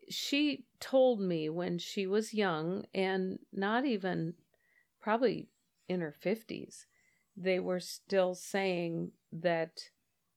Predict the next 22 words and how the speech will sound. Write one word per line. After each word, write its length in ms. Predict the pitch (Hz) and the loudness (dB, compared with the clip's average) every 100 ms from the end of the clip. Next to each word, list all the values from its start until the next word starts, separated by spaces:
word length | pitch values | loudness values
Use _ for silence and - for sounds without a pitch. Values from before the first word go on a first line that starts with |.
| _ - | _ -6
you 220 | 190 202 | -2 0
really 340 | 202 240 233 | 4 4 4
wouldn't 400 | 190 196 185 180 | 2 2 2 0
understand 720 | 175 170 165 165 180 170 170 | -2 -2 -4 -4 -2 0 0
the 80 | 165 | -2
Bible 520 | 156 160 160 156 160 | -2 -2 -2 -4 -4
if 280 | - 165 - | -2 -2 -4
you 220 | 160 160 - - | -6 -6 -10 -2
read 280 | 170 156 | 2 2
it. 240 | 135 - - _ _ _ _ - | 2 -2 -8 _ _ _ _ -8
The 140 | 170 | -2
priest 560 | 165 - 226 208 202 - | -2 0 2 2 0 -2
needs 420 | 175 170 160 - - - | 2 2 0 -6 -10 -4
to 340 | 165 156 165 _ - | -2 -2 -6 _ -4
interpret 680 | 175 175 - 214 - 175 165 | -4 -4 2 2 4 2 4
the 80 | |
Bible 540 | 156 160 156 156 101 - - | 2 4 4 2 -4 -6 0
to 160 | 226 220 | 6 6
you. 460 | 175 147 - - - _ - - _ | 4 0 -4 -8 -12 _ -20 -20 _
Hence, 500 | 202 180 175 - - | 6 6 6 -2 0
the 140 | 170 | 0
Gospels 720 | - 156 151 - - 165 156 | 4 4 4 0 -2 0 -2